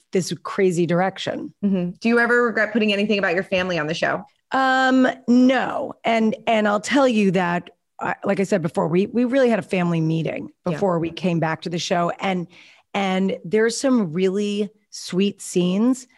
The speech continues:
Speaker 1: I mean, there's the normal stuff and we have normal family dinners and we do silly things together. I think some of the kids fight in one episode, like dumb, fa-, normal, normal family things. But
Speaker 2: Mm-hmm.
Speaker 1: there's also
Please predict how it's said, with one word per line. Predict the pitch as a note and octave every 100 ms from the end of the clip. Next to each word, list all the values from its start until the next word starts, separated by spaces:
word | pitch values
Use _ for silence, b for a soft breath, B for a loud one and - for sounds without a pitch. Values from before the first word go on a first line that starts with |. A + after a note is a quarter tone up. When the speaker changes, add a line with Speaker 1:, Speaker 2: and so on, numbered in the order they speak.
| b
Speaker 1:
I | - F#4+
mean, | F#4 E4+
there's | D4 C#4
the | B3+
normal | G3 F3+ F3+ F#3 F3
stuff | G3+ F#3 G3
and |
we | G3+
have | G3+
normal | F#3 F#3 F#3 F3+
family | G#3 G3 F#3+
dinners | F3+ C#4+ B3+ B3
and | G3+
we | E3+ D#3 -
do | - F#3 F3+ -
silly | - F#3+ F#3
things | F#3+ C#4 B3+
together. | A#3 A#3+ A#3 A3
I | F#3+
think | G3
some | - F#3
of |
the | F3
kids | - F#3+
fight | - A3+ A3
in | G#3+
one | G#3
episode, | G3+ F#3 A3
like | G#3+ E3
dumb, | C#4 B3 G#3
fa-, | -
normal, | A#3 C4 C4 B3+ B3 B3 -
normal | G3+ G#3+ G#3 G3+
family | - G3 F#3+ G3 F#3+ F#3 B B B B -
things. | A3+ A3+ C4 C#4
But | - _ -
Speaker 2:
Mm-hmm. | G#3+
Speaker 1:
there's | B3+
also | B3 B4+ C5 C#4+ C4 B3+